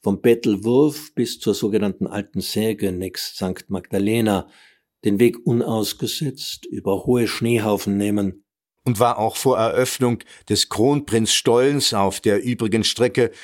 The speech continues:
Speaker 2: bis zu den Wohnhäusern vor Windlawinen nicht sicher.
Speaker 1: Mehrmals und meistens zur Nachtzeit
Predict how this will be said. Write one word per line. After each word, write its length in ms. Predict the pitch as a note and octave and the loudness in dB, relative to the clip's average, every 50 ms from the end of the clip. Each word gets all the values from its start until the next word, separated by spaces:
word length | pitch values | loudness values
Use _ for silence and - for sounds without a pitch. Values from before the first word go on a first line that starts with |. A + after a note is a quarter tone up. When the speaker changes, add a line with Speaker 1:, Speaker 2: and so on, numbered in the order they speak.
| - - - _ | -20 -20 -4 _
Speaker 2:
bis 220 | - A#2+ - - | 0 0 0 0
zu 100 | - C3+ | 0 2
den 220 | G#2+ A2 G#2+ G2+ F2+ | 2 2 2 2 2
Wohnhäusern 720 | G#2+ A#2+ C3 A#2 G#2+ G#2 G#2+ G#2+ G#2 G2+ A2 G#2 G2+ F#2+ | 2 2 4 4 4 4 4 4 4 4 2 2 0 0
vor 240 | - A#2+ G#2 G2 | 2 2 2 2
Windlawinen 840 | G2 A#2+ A#2+ G#2 - A2 G2+ F#2+ E2+ F#2 F#2 F#2 F#2+ G2 A2 G#2 - _ _ _ - | 2 0 0 0 2 0 0 2 0 0 0 2 2 2 0 -2 -4 _ _ _ -2
nicht 300 | A2 C3 C3 B2+ - - | 0 0 0 0 -4 -2
sicher. 480 | - A#2 F#2 - - D2 A#1+ - - _ _ _ _ _ _ _ _ _ _ _ _ _ _ _ _ _ _ _ _ _ _ _ _ _ - | -2 0 0 0 -2 -4 -4 -8 -14 _ _ _ _ _ _ _ _ _ _ _ _ _ _ _ _ _ _ _ _ _ _ _ _ _ -2
Speaker 1:
Mehrmals 720 | A2 A#2 A#2+ B2 A#2+ A2 G#2 A2 A2+ A2+ A2 - - - - - - - _ _ _ _ _ _ | 0 2 4 4 4 4 4 2 2 0 0 -4 -6 -8 -12 -18 -20 -20 _ _ _ _ _ _
und 200 | - A2 - - | -8 -8 -4 -2
meistens 760 | G#2+ G#2+ G2+ G#2 G2 - - - - A2 G2+ - - - - | 0 0 0 0 0 -4 -6 -6 -6 -6 -6 -6 -8 -12 -14
zur 200 | - - A2 G2+ | -8 -6 -4 -2
Nachtzeit 880 | G2+ G#2 G#2+ G2+ - - - - - - - - G2+ G2 G2 F#2+ - | -2 -2 -2 -4 -6 -8 -12 -16 -18 -12 -6 -2 -2 0 -2 -2 -6